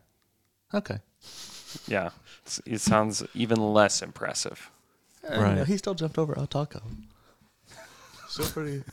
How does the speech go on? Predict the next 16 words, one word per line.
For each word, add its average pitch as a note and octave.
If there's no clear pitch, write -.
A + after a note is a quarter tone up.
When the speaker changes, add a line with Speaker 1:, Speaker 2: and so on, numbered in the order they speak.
Speaker 3:
<laughs> -
Yeah, E3+
Speaker 1:
still D#3+
pretty D#3
Speaker 3:
remember E3+
when -
Speaker 1:
impressive. -
Speaker 3:
Blake D#3+
Griffin, D3
uh, A2+
dunked D3+
over D3+
a A2
taco? C3
Speaker 2:
Remember D3+
that? D3